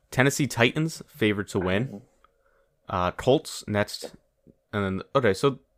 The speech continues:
Speaker 1: they're not that bad anymore, I guess, but for years they were a disaster. Anyway, Titans, Colts, Jaguars, and then Texans. And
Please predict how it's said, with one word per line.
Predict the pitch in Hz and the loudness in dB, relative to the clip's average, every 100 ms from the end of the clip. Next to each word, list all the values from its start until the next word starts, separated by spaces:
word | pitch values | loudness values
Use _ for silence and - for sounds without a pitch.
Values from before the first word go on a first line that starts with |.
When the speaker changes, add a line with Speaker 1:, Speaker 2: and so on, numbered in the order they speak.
| _ | _
Speaker 1:
they're | 156 | 2
not | 202 - | 4 4
that | 110 | 4
bad | 90 85 | 4 2
anymore, | 73 76 73 62 | -2 -8 -10 -14
I | - | -18
guess, | - - _ | -20 -20 _
but | 85 - | -12 -12
for | - 113 98 98 | -6 -2 0 0
years | 104 101 82 | 2 2 2
they | 82 | -4
were | 73 73 | -4 -8
a | - | -10
disaster. | 80 73 67 - - _ _ | -12 -12 -14 -14 -20 _ _
Anyway, | 120 101 78 | -2 0 2
Titans, | - 147 147 135 - _ _ | 6 6 4 -4 -10 _ _
Colts, | - 123 110 - - - _ | 2 4 4 0 -14 -18 _
Jaguars, | - 101 107 104 104 104 104 - _ | 2 6 6 6 6 6 2 -2 _
and | 92 92 | -4 0
then | 90 85 82 - | -2 -2 -4 -6
Texans. | - - - - - - - _ _ _ _ _ _ _ _ _ _ _ _ | -6 -6 -12 -14 -16 -18 -20 _ _ _ _ _ _ _ _ _ _ _ _
And | 95 87 90 87 85 | -8 -4 -2 -2 -4